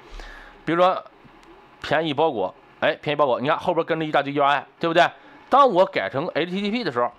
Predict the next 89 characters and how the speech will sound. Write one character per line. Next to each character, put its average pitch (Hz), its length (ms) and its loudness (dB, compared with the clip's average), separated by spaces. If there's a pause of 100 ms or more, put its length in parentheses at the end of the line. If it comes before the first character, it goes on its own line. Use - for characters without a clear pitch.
(160)
看 - 80 -6
到 143 200 0
一 190 80 -4
回 196 100 -2
车， 208 160 -2 (1300)
哎， 226 240 0
它 262 100 -2
是 285 100 -6
不 240 80 2
是 196 60 -4
还 233 140 2
帮 262 120 2
我 202 80 2
跳 175 140 -2
转 123 140 0
为 - 80 -2
H 139 160 -4
T 143 160 -8
T - 0 -
P 127 80 -4
S， 107 340 -4
并 254 140 -4
且 110 160 -4
你 120 80 -4
看 156 120 -4 (120)
还 95 360 -4
是 254 160 -8
这 196 60 -4
个 123 80 -8
U 98 100 -4
R 90 120 -2
I， 82 120 -10 (680)
也 131 100 -6
就 185 60 -4
是 208 40 -6
你 180 80 -6
还 - 180 -4
看 - 140 -4
的 127 80 -8
是 107 80 -16
这 98 60 -8
个 95 80 -6
页 85 80 -8
面， 85 120 -8 (640)
这 403 180 -2
样 160 140 0
的 127 60 -6
效 139 160 -2
果 101 100 -6
是 - 80 -12
比 95 80 -12
较 98 120 -2
好 - 200 -8
的。 - 160 -12 (300)
不 269 100 -4
能 240 140 0
说 269 140 2
我 - 160 0
在 160 100 0
这 226 80 0
儿 196 100 0 (380)
啊， 160 160 2
我 147 180 0
直 - 160 -8
接 240 140 0
在 180 100 0
这 180 80 -2
儿 208 140 0
改 123 180 0
成 143 180 -4
H 160 200 -2
T 214 120 -4
T 214 120 -4
P， 208 300 -6
咵， 226 220 0
你 208 100 -4
给 208 60 -2
我 160 120 0
又 208 100 -2
回 - 140 -4
到 233 80 0
首 95 240 -4
页 220 140 0
去 120 120 -10
了， 87 160 -6
是 - 80 -6
不 160 60 0
是 147 80 2
啊？ 127 100 2